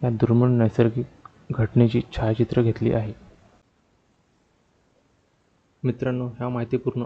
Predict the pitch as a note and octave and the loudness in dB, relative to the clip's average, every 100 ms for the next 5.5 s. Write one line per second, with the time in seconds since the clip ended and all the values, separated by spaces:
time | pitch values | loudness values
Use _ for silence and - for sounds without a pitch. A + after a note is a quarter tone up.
0 | - - A2+ A#2+ A#2 A#2 B2+ - A#2+ B2+ | -8 -12 -4 -2 -2 -6 -14 -12 -6 -4
1 | A#2 A#2+ A2+ A2 A#2 _ - - - A#2+ | -4 -4 -4 -6 -8 _ -12 -12 -10 -4
2 | A#2 - B2 A#2 - A#2 A#2 A2 A2+ A#2 | -4 -2 -4 -4 -4 -8 -8 -8 -6 -6
3 | A2 A2 - G#2+ - A#2 A2+ A2 - _ | -6 -10 -14 -12 -8 -6 -6 -10 -16 _
4 | A2 - A2+ A2+ G#2+ G#2+ - _ _ _ | -14 -6 -6 -4 -6 -8 -12 _ _ _
5 | _ - A2 A2 | _ -8 -6 -6